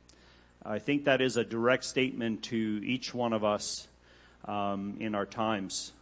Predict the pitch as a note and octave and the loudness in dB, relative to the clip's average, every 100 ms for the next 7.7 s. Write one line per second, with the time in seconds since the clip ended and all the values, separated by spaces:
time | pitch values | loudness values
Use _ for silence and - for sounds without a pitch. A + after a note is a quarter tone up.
0 | - G#2 G2 G2 G2 A#2 A#2+ A2 - C#3 | -16 -10 -8 -8 2 6 6 4 0 0
1 | C3 - A#2+ A#2+ G#2+ - C3+ A#2+ - B2+ | 2 0 0 -2 -4 -2 -2 -2 0 2
2 | B2 - - - - - A#2 G#2+ G#2+ G#2 | 2 0 -8 -20 -20 -6 0 2 2 0
3 | G#2+ - - - C3 G2+ F#2+ - - _ | -2 -8 0 4 4 2 -6 -6 -10 _
4 | - - - - - - - G2 G2+ A#2+ | -20 -20 -20 -20 -20 -20 -14 -10 0 2
5 | B2+ B2 - A2 C3+ D3 D3 D3+ C#3+ - | 2 -2 -8 -2 2 6 8 8 4 -6
6 | - - - - _ G2+ A#2 G#2+ B2+ A#2+ | -20 -20 -20 -20 _ -8 -6 -2 0 0
7 | G#2+ - B2 C3 B2+ A#2+ A2 | 0 -2 0 2 2 0 -4